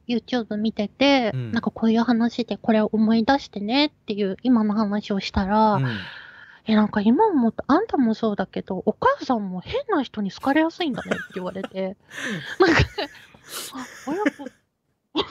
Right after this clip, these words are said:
Speaker 1: 親子ともどもそうなのかっていうのも、まあ、最近ちょっとハッとした話で。
Speaker 2: あー。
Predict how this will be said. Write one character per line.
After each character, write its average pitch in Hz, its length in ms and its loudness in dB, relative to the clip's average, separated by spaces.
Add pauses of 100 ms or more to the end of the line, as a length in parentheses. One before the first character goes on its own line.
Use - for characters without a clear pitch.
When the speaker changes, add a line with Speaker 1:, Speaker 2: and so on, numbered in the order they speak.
(720)
Speaker 1:
親 415 160 -6
子 - 160 -14
と 277 180 -10
も 254 140 -12
ど 254 120 -4
も 254 140 -2
そ 403 200 4
う - 20 2
な 370 160 0
の 277 100 -6
か 220 160 -2
っ 226 60 -4
て - 240 -10
い 262 100 -4
う 262 60 -4
の 254 160 -2
も、 381 240 4
ま 269 140 4
あ、 - 20 -20
最 311 180 4
近 269 220 -6
ち - 120 -12
ょ - 40 -12
っ - 20 -16
と 240 80 -4
ハ - 200 -6
ッ - 100 -4
と 277 100 -2
し - 140 -8
た 311 80 0
話 311 500 -2
で。 254 140 -10
Speaker 2:
あ - 40 -10
ー。 98 1160 -10